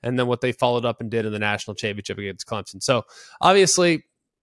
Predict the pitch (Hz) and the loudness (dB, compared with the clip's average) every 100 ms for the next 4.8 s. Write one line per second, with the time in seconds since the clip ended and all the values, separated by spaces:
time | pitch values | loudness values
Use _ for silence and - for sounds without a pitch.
0 | _ _ _ - - 127 - - 202 175 | _ _ _ -20 -12 -2 0 4 4 4
1 | - 196 180 - 143 156 175 185 185 - | 0 0 -2 0 4 4 6 4 2 -4
2 | 123 147 147 - 123 135 147 - 151 - | -2 0 0 0 -2 0 2 0 -4 -4
3 | 131 135 127 - - 139 143 - 135 135 | -2 -2 -4 -10 -2 0 0 -2 -6 -4
4 | 127 131 131 - 156 165 175 170 | -2 0 0 -2 -4 -2 -2 -4